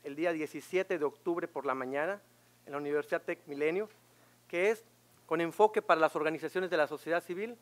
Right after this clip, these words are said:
sobre las políticas públicas en materia de derechos humanos que queremos que vengan de ellos, que vengan de la propuesta de la sociedad civil organizada,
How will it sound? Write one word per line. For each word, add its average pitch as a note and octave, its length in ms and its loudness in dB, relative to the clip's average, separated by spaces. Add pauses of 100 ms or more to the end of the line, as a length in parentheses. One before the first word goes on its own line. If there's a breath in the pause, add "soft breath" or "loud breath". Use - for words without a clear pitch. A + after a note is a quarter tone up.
(340 soft breath)
sobre D#3+ 300 -2
las D#3 160 0
políticas F#3 560 -2
públicas A3+ 560 -2
en F#3 80 -4
materia F3 340 0
de E3+ 100 2
derechos D#3+ 380 -2
humanos D#3+ 540 -2 (440 soft breath)
que E3 80 -10
queremos F#3+ 380 0
que E3+ 140 -4
vengan F#3 320 2
de D3 160 2
ellos, C3 280 -4 (380)
que - 80 -6
vengan F3+ 240 0
de E3+ 60 2
la D3+ 120 2
propuesta F3 460 -2
de D#3 100 0
la C#3 100 -2
sociedad D3+ 380 -4
civil D#3 260 -6
organizada, D3 680 -2